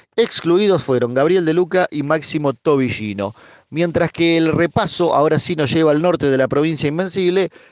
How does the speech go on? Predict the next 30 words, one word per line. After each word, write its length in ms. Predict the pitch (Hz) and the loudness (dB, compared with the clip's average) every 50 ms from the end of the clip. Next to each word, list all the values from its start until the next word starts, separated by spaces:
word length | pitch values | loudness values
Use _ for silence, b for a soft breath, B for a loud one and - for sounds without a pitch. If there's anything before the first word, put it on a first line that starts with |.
| B B | B B
porque 260 | - 180 196 - - | 0 0 0 2 0
en 80 | 180 160 | 0 0
Reconquista 520 | 180 185 165 175 165 151 185 180 - 175 | 0 0 0 -2 -2 -2 -2 -2 0 0
hubo 200 | 165 180 180 170 | 2 4 4 2
actividad. 460 | 156 131 - 147 151 180 202 175 131 - - - _ _ _ _ _ _ _ _ _ _ _ _ _ _ - | 2 0 0 0 2 2 2 2 0 -2 -6 -14 _ _ _ _ _ _ _ _ _ _ _ _ _ _ -14
En 140 | 127 123 135 | -10 -6 -4
el 100 | 135 131 | -2 -2
Reconquista 500 | 139 131 139 143 139 147 160 - - 151 | 0 0 0 -2 0 -2 -4 -2 0 0
Auto 240 | 156 160 - 165 | 0 0 -2 -4
Club, 240 | 131 170 180 185 156 | -2 0 0 0 0
las 140 | 151 135 110 | 0 -2 0
categorías 500 | - 127 107 135 131 135 147 156 151 135 | -2 -2 -2 0 0 0 2 0 0 0
del 140 | 135 127 127 | -2 -2 0
noreste 420 | 151 175 160 139 - 165 156 139 B B B B B | 0 0 0 0 0 -2 -2 -2 B B B B B
se 180 | - - 123 | -6 -4 -2
presentaron. 600 | 117 139 143 151 175 185 185 226 226 214 185 160 | -2 -2 -2 -2 -4 -2 0 0 0 0 0 0
La 100 | 143 135 | 0 -2
Fiat 220 | - - 170 151 135 | 0 0 0 0 0
Moto-, 360 | 135 139 135 123 156 147 - _ | 0 -4 -2 -2 -2 -4 -4 _
eh, 260 | 131 131 127 127 123 123 | -2 0 0 0 0 0
Monomarca 460 | 143 165 170 170 185 185 175 160 139 | 0 -2 0 0 0 0 0 -2 -2
tuvo 240 | - 165 160 160 139 | -2 0 0 2 2
victoria 380 | 139 131 - 170 165 156 151 | 0 0 0 0 2 2 2
en 80 | 139 135 | 2 0
la 80 | 135 | -2
final 280 | 123 151 151 165 165 156 | -2 -2 -2 -2 0 0
de 100 | 135 127 | 0 0
Ma-, 220 | 131 135 139 147 - - | -2 -2 -4 -6 -10 -10
Magín 380 | 135 139 123 - 165 156 156 | -10 -10 -6 -6 -6 -2 0
Loviza. 460 | 170 190 220 226 160 - 185 180 170 | 2 2 2 0 0 0 0 0 -2